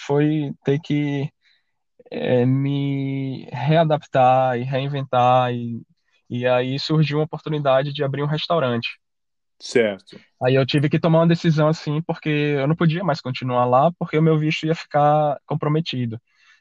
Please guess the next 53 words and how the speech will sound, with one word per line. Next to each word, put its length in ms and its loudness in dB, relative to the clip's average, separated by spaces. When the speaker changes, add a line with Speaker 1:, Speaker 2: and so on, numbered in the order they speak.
Speaker 1:
Apesar 420 0
de 80 -8
que 100 -6
eu 60 -2
já 120 0
tinha 220 -2
alcançado 560 2
e 40 -4
almejado 420 -2
o 20 -18
que 100 -20
eu 40 -16
queria, 340 -12
só 180 -10
que 140 -20
eu, 100 -16
é, 60 -12
é, 40 0
ainda 220 0
tinha 200 2
que 60 -12
ter 80 0
o 100 0
visto, 320 -2
né, 120 -2
pra 120 0
me 100 0
complementar. 640 -4
Speaker 2:
Claro, 440 0
é. 100 -14
Mesmo 280 -4
porque, 380 -4
Speaker 1:
E 40 0
Speaker 2:
né, 140 4
Speaker 1:
aí 260 6
Speaker 2:
poder 200 0
ficar 180 -6
na 80 -4
Austrália 520 -6
precisa 240 -10
do 100 -10
visto, 380 -8
né? 200 -10
Speaker 1:
Precisa 400 -10
do 120 -6
visto, 380 -4
cara. 220 -4
Speaker 2:
É. 40 -2
Speaker 1:
Importantíssimo, 760 -4
entendeu? 300 -4
Speaker 2:
É. 40 2
Speaker 1:
E 40 2
eu, 100 0